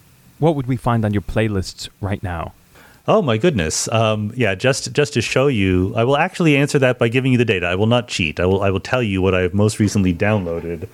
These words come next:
Speaker 2: from <laughs> iTunes, which is where I, where I get everything right now, 'cause, you know, iTunes will tell you what you recently downloaded. So, um, one hundred reggae and ska hits. That's something I recently downloaded.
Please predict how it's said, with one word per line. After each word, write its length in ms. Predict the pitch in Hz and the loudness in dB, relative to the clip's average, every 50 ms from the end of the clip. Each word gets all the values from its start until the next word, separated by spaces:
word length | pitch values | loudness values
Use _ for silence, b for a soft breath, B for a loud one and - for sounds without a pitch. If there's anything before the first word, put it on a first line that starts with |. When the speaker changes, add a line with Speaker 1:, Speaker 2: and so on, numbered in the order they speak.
| - - - - | -10 -10 -8 -4
Speaker 2:
from 120 | - 98 | -2 0
<laughs> 160 | 98 95 98 | 0 2 2
iTunes, 500 | 95 - - 90 82 76 76 80 85 - | 0 0 -2 -8 -8 -6 -6 -8 -8 -6
which 140 | - 90 - 87 | -8 -8 -8 -8
is 120 | 80 - | -4 -2
where 200 | 92 90 87 87 | 0 0 0 -2
I, 80 | 82 82 - B B B B B B B B B | -4 -8 -14 B B B B B B B B B
where 120 | B 110 107 | B 0 0
I 80 | 104 | 0
get 280 | 104 95 107 110 113 101 | 0 0 -2 -2 -2 -2
everything 440 | 95 90 - 90 85 - 90 85 82 | -6 -6 -4 -4 -4 -4 -4 -4 -2
right 240 | 82 82 82 82 82 | -2 -2 -2 -2 -2
now, 400 | 82 78 78 76 78 87 113 120 | -2 -2 -2 -2 0 -2 -2 -2
'cause, 200 | - 101 90 90 | -2 -2 -2 0
you 40 | 98 | 0
know, 120 | 95 95 | 2 2
iTunes 340 | 107 131 147 - 156 139 123 | 2 2 0 0 -2 -2 -2
will 80 | 139 123 | -2 -2
tell 180 | - - 214 | -2 -2 -4
you 180 | 135 87 80 80 | -4 -4 -4 -6
what 120 | 85 85 | -6 -6
you 80 | 85 82 | -6 -4
recently 380 | 92 101 104 - 113 101 98 | -2 -2 -2 0 0 0 0
downloaded. 560 | 90 92 92 92 87 80 76 73 71 73 73 - | 0 0 0 0 0 -2 -4 -4 -6 -8 -8 -4
So, 340 | - 98 92 90 87 85 85 B B B B B B B B B B | -2 0 0 0 0 -2 -6 B B B B B B B B B B
um, 480 | 101 95 95 92 92 90 90 90 98 - _ _ B B B B B B B B B B B B | -2 0 2 2 0 -2 -4 -6 -8 -12 _ _ B B B B B B B B B B B B
one 240 | 98 101 120 156 180 | -2 -2 0 2 2
hundred 400 | 160 131 151 151 147 147 147 139 | 0 0 0 -2 0 0 0 0
reggae 500 | 120 107 113 117 127 120 131 127 135 127 | 2 0 0 0 0 0 0 2 2 2
and 100 | 113 104 | 2 2
ska 400 | - - - 113 110 110 113 110 | 0 -2 -2 0 2 4 2 2
hits. 580 | 95 110 170 226 - - - - - - - - _ _ _ _ _ _ | 2 0 -2 -2 -4 -10 -12 -12 -12 -12 -14 -16 _ _ _ _ _ _
That's 180 | - 92 87 - | -4 -4 -4 -2
something 260 | - 92 85 - 92 | -4 -4 -2 -2 0
I 40 | 92 | 0
recently 440 | 90 87 90 90 - - 87 87 85 | 0 0 0 -2 0 0 0 0 0
downloaded. 640 | 78 85 82 85 85 85 85 87 - 135 185 185 - | 0 0 -2 0 -2 0 0 0 0 0 -2 -2 -6